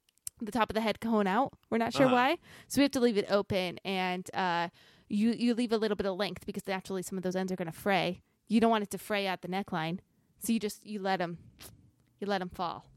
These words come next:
Speaker 2: I got you. And plus, uh,
Speaker 1: Yeah.
Speaker 2: these are all adjustable for, like, whatever your needs are. So
Speaker 1: Mm-hmm.
Speaker 2: you wanna leave
Speaker 1: So
Speaker 2: a little
Speaker 1: shrunken
Speaker 2: bit.
Speaker 1: heads, we've
Speaker 2: Right.
Speaker 1: got that option, yeah.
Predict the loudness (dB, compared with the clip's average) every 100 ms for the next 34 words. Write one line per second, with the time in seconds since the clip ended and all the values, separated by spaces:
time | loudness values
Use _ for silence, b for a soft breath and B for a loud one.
0 | -20 -4 0 2 0 -2 -2 0 4 4
1 | 4 4 6 4 2 4 6 6 6 4
2 | 0 -2 0 0 0 -6 -6 -8 -10 _
3 | _ -6 -4 -2 -2 -4 -6 -6 -6 -8
4 | -6 -4 -2 -2 -4 -8 -8 0 0 0
5 | -4 -8 b b 0 2 2 0 2 4
6 | 4 4 4 2 0 0 -2 -8 -12 _
7 | -6 0 2 2 0 -4 -6 -6 -8 -12
8 | -12 -12 -14